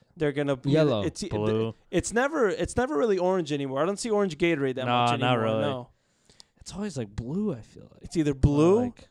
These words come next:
Speaker 1: not
Speaker 2: Gold
Speaker 1: really
Speaker 2: yellow.
Speaker 1: purple.
Speaker 3: Yeah.
Speaker 1: I don't like the
Speaker 3: Yellow, maybe.
Speaker 1: purple.
Speaker 2: No,
Speaker 3: Nah,
Speaker 2: no one,
Speaker 3: purple.
Speaker 1: You gotta
Speaker 2: no
Speaker 1: do,
Speaker 2: one does.
Speaker 1: you gotta do something that everybody likes.
Speaker 3: Yeah.
Speaker 1: Everybody likes the blue. Everybody likes fruit punch.
Speaker 3: Or the white
Speaker 2: Everyone
Speaker 3: even.
Speaker 2: likes yellow.
Speaker 3: Yellow.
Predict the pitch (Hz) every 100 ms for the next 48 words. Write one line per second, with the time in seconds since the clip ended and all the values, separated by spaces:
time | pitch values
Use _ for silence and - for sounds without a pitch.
0 | - 180 220 240 214 139 185 110 131 123
1 | 107 - _ - 202 220 175 139 175 156
2 | 139 127 131 143 143 139 143 143 139 262
3 | 277 170 165 143 127 123 117 175 247 214
4 | 202 220 196 175 160 175 160 143 135 156
5 | 120 - - - - 120 117 107 160 185
6 | 208 214 196 147 156 160 151 165 190 175
7 | 160 190 185 - 151 143 - - 135 143
8 | 110 104 175 196 190 185 165 208 220 170
9 | 98 85 - _ _ - - _ _ _
10 | 143 175 180 147